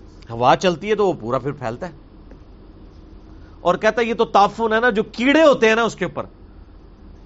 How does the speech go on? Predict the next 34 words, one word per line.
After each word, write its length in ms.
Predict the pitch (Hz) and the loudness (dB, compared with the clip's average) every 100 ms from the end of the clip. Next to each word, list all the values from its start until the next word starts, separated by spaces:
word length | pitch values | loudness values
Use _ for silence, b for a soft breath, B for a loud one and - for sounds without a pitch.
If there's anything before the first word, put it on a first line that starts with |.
| - | -12
وہ 180 | 123 208 | -2 0
لاش 360 | 185 196 214 185 | 4 4 2 -2
نکالیں 360 | 202 214 240 | 0 2 4
آپ 180 | 262 240 | 2 2
کیسے؟" 220 | 220 190 | -2 -2
تو 100 | 196 | -4
کہتے 260 | 196 202 233 | -4 -2 0
ہیں، 80 | 226 | 0
"وہ 60 | |
اتنے 200 | 208 214 | 0 -2
اتنے 160 | 220 214 | -4 -4
سپرے 320 | - 160 240 | -6 0 2
لانے 260 | 226 185 190 | 4 2 0
پڑتے 280 | 175 151 180 | -2 -2 -4
ہیں، 60 | |
وہ 120 | 175 | -4
پھر 120 | 151 160 | -4 -2
مارتے 440 | 135 143 147 202 | 2 2 2 -2
ہیں، 80 | 185 - B B | -2 -6 B B
کیڑے 220 | - 170 190 | -4 0 0
سائیڈ 320 | - 175 180 | 2 0 0
پہ 40 | |
ہوتے 160 | 175 170 | -4 -4
ہیں، 60 | |
پھر 100 | 147 | -6
لاش 260 | 147 120 117 | -2 -2 -4
نکالتے 400 | 117 95 80 85 | -10 -12 -14 -16
ہیں۔" 140 | - - - - - - - - - - - - - - - - - - - - - - - - - - - - - - - - - - - - - - - - - | -20 -20 -20 -20 -20 -20 -20 -20 -20 -20 -20 -20 -20 -20 -20 -20 -20 -20 -20 -20 -20 -20 -20 -20 -20 -20 -20 -20 -20 -20 -20 -20 -20 -20 -20 -20 -20 -20 -20 -20 -8
تو 80 | 180 | -4
یہ 140 | 190 | -2
انسان 400 | 190 151 156 147 | -2 -4 -6 -6
کی 60 | 147 | -6
اوقات 380 | 123 104 90 | -8 -10 -14
ہے۔ 40 | 87 | -16